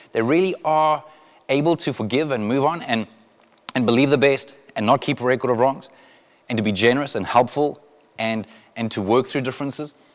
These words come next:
That should stand out to people, to a, to a watching world that are watching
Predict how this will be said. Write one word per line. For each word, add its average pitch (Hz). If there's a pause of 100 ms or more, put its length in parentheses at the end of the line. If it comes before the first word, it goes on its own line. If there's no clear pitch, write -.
(300)
That 127
should 139
stand 139 (440)
out 110 (1080)
to 107
people, 139
to -
a, 113 (240)
to -
a 107
watching 135
world 104 (200)
that 104
are 104
watching 107